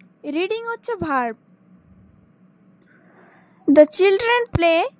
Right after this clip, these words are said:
in the garden। শিশুরা বাগানে খেলা করে।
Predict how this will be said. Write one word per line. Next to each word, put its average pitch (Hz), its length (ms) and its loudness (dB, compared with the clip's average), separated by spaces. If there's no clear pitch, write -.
in 320 160 -6
the 392 140 -2
garden। 254 400 0
শিশুরা 453 540 -2
বাগানে 330 420 -4
খেলা 320 320 -6
করে। 247 400 -6